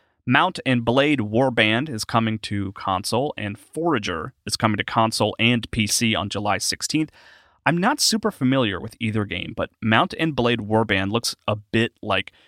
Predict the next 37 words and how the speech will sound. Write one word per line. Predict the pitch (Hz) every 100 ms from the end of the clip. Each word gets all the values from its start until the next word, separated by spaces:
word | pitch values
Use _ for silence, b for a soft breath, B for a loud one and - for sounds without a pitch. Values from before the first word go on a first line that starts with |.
| b b -
a | 104
medieval | 92 110 113 110 101
Dynasty | 95 98 127 -
Warriors, | 156 160 170 190 208 - - _ -
but | 135
with | 156
a | 127
bit | 151 147
more | 127 123
of | -
a |
strategy | - - 104 101 123 131 131
edge | 139 135 - -
to | 147 143
it, | - b b b
and | 113 110 - -
Forager | 208 202 120 110 101 113 _ -
looks | 117 123
a |
little | 110 107
reminiscent | 107 104 104 - 98
of | 85
Terraria. | - 87 101 90 50 - _ _ -
Carry | 170 170 139
On, | 107 95
which | 95 - -
I | 117
am | 120 107
excited | - 107 98
about, | 92 101 139
is | 113 107 -
coming | - 143 143
to | - 120
console | - - 139 - 127
and | 107 -
P | 131 113
C, | - 110 147